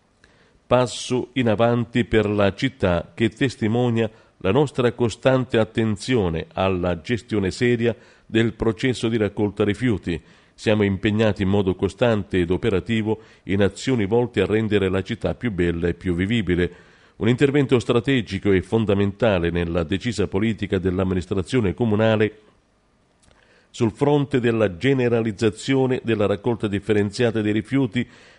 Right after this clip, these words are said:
che rientra nel programma amministrativo proposto dai cittadini. "L'isola ecologica", spiega il sindaco, "è un modo intelligente e nuovo per coinvolgere maggiormente i cittadini nella differenziazione dei rifiuti.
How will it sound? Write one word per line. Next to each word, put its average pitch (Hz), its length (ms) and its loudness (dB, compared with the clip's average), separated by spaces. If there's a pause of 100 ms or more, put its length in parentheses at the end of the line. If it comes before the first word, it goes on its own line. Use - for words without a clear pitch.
che 110 100 0
rientra 135 480 2
nel 117 280 0
programma 123 500 2
amministrativo 117 680 2
proposto 110 480 -2
dai 104 160 2
cittadini. 76 640 -4 (560)
"L'isola 120 460 2
ecologica", 98 640 2
spiega 92 340 -2
il 87 80 -2
sindaco, 117 580 -2 (260)
"è 87 80 -4
un 104 80 4
modo 139 300 4
intelligente 127 760 0
e 110 60 2
nuovo 120 380 2
per 92 200 -2
coinvolgere 117 640 0
maggiormente 110 760 0
i 85 40 0
cittadini 110 600 -2 (300)
nella 110 440 0
differenziazione 110 1200 0
dei 80 140 -2
rifiuti. 78 560 -8